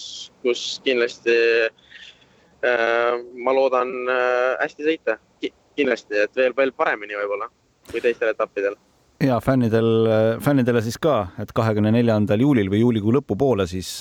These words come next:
Speaker 2: äh, Lommel etapp toimub ja, ja usun, et ega sinna minna keeruline ei ole ja tegelikult fännidel vist vast kõige lihtsam on, äh, euroopakatel sulle kaasa elama tulla augusti keskpaigas Soome Kymi ringi juures, äh,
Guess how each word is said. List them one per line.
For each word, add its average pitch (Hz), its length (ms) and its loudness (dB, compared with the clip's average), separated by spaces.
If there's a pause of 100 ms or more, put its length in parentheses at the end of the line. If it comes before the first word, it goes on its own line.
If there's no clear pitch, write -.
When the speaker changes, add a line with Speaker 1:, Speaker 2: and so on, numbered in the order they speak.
Speaker 2:
äh, 101 400 2
Lommel 113 320 2
etapp 110 320 -2
toimub 110 400 0
ja, 95 140 2 (500)
ja 98 100 -4
usun, 98 220 0
et 92 160 -4
ega 92 140 -2
sinna 107 180 2
minna 104 400 4
keeruline 104 480 2
ei 131 80 2
ole 113 220 2
ja 95 100 2
tegelikult 104 480 -2
fännidel 117 400 0
vist - 240 -8
vast - 320 -2
kõige 175 320 0
lihtsam 95 460 -2 (100)
on, 104 480 2
äh, 98 1120 -2
euroopakatel 131 560 0
sulle 110 160 2
kaasa 120 320 2
elama 101 240 2
tulla 101 380 2 (500)
augusti 131 400 0
keskpaigas 101 540 -2
Soome 117 340 2
Kymi 165 240 2
ringi 98 320 2 (460)
juures, 101 420 2
äh, 98 320 0